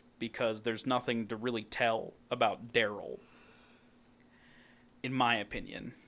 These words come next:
They should probably make Michonne the main character before her actress just,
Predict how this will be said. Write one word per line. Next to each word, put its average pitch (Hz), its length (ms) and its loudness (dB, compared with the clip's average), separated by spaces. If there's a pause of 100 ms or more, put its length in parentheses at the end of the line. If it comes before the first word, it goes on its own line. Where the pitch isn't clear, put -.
They 143 100 0
should 160 200 0
probably 226 340 12
make 123 420 6 (960)
Michonne 151 460 6
the 131 60 2
main 113 260 0
character 110 480 0
before 113 380 -4
her 113 160 2
actress 120 420 4
just, - 340 -2